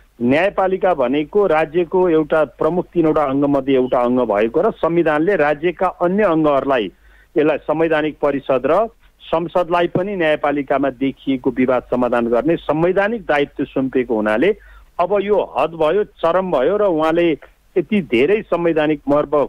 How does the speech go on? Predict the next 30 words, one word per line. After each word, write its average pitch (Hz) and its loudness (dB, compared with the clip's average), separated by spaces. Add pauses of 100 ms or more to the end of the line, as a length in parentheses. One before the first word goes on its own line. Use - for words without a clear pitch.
कुल्चिनु 156 0
भयो 143 2
र 156 0
सारा 175 0
उहाँका 143 0 (340)
सहयोगीहरू, 165 0
अठार 202 -2
जना 190 0
न्यायाधीशहरू 156 -2
एकातिर 139 -2
र 185 2 (340)
हामीले 190 0
यो 190 0
सही 185 0
गर्यौँ, 190 0
तपाईँ 190 -2
पुछारमा 208 -4
सही 185 -2
गर्नुहोस् 170 -2
भनेर 143 -2
पठाउँदा 143 -2
पनि 190 -2
त्यसलाई 190 -2
लुरु 190 2
लुरु 233 0
स्वीकार 160 0
गरेर 143 0
जसरी, 180 0 (360)
अ, - 2
उहाँले 139 2